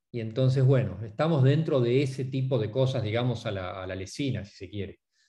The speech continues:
¿sí? Eh, entonces, eh, eso nos permite introducir heterogeneidad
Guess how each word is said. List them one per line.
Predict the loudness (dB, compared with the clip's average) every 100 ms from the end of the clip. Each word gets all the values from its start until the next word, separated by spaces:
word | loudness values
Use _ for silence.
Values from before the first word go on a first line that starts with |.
| _
¿sí? | _ -10 -4 -4 -4 -8 -16 _ _ -6
Eh, | -2 -2 -2 -4 -6
entonces, | -4 -2 -2 -2 -4 -4 -12 -10
eh, | -6 -4 -4 -4 -6 -8 -14 _ _ _ _ _ _ _
eso | -4 0
nos | 0 2
permite | 2 2 0 0 0
introducir | 0 0 -2 -2 -2
heterogeneidad | 0 -2 -4 -4 0 4 4 2 -2